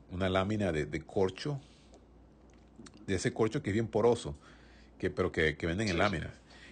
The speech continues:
Speaker 1: Entonces así yo, eh, de ese corcho yo cortaba un círculo, ¿verdad? Y,
Speaker 2: Sí.
Speaker 1: y, y yo usaba un fieltro, o sea, fieltro que tú puedes comprar en una de esas tiendas de, de,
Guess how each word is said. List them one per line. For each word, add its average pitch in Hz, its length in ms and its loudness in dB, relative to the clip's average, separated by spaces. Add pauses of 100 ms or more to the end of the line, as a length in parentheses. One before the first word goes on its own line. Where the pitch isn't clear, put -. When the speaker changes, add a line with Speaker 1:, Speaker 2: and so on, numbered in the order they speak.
(120)
Speaker 1:
Entonces 107 280 -2
así 156 200 0
yo, 165 220 2
eh, 113 120 -8
de 113 120 0
ese 151 160 -2
corcho 151 220 -2
yo 120 160 0
cortaba 123 420 4
un 135 100 2
círculo, 123 480 -2
¿verdad? 123 300 -2 (600)
Y, 101 400 0
Speaker 2:
Sí. 107 380 -8
Speaker 1:
y, 107 80 -4
y 98 60 -2
yo 101 120 2
usaba 113 460 2
un 101 140 -2
fieltro, 123 440 0
o - 20 -10
sea, 90 180 2
fieltro 104 420 -4
que 92 60 -2
tú 87 120 -4
puedes 104 180 -2
comprar 87 260 -2
en 92 60 0
una 98 100 0
de 98 60 0
esas 98 160 -6
tiendas 98 340 -2
de, 80 120 -2
de, 80 260 -6